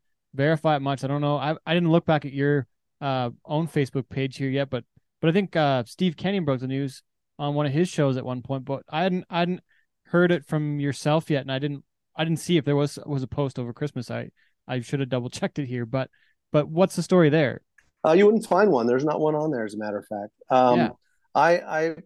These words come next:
Speaker 2: I made that announcement on Luke Branquin's podcast, um, on the, the last day of the N F R on round ten. So, um, I'm, um, my final day is twelve thirty-one.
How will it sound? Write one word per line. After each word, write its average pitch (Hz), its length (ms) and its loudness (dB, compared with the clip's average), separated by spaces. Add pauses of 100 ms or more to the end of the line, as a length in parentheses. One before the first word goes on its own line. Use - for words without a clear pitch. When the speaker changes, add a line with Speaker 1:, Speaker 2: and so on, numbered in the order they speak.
(120)
Speaker 2:
I 160 80 -6
made 180 200 -2
that 175 120 -2
announcement 147 580 -8
on 135 120 -2
Luke 135 160 -4
Branquin's 135 440 -8
podcast, 123 680 -2 (720)
um, 131 280 2
on 131 280 2
the, 117 480 -4 (160)
the 135 80 -4
last 127 300 0
day 127 100 -2
of 120 60 -4
the 117 160 -8 (200)
N 113 100 -12
F 107 120 -14
R 120 260 -6 (160)
on 120 120 -8
round 113 320 -2
ten. 120 340 -4 (300)
So, 120 520 4
um, 117 520 0 (240)
I'm, 131 240 2
um, 120 400 -2 (580)
my 127 360 0 (280)
final 139 300 -2
day 127 240 -2
is 120 120 -6
twelve 123 380 -6
thirty-one. 120 640 -8